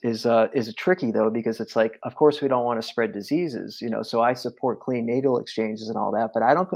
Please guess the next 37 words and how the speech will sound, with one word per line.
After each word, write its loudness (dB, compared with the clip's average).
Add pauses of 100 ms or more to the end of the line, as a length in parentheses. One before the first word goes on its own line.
I 4
don't 0
support 0
this -4
complete, -2
like, -2 (1000)
it's -4
totally 6
okay 6
to 4
shoot -2
fentanyl. -2
Like, -8
"Here, 2
do 4
it 6
over 4
here, 0
do 6
it 6
in 2
here." 0 (680)
You -2
know, 0
that, 2
that's -6
crazy. -2 (180)
Um, -2 (560)
this -4
is -12
not 4
a 6
drug 4
that -4
should -6
be -4
encouraged -2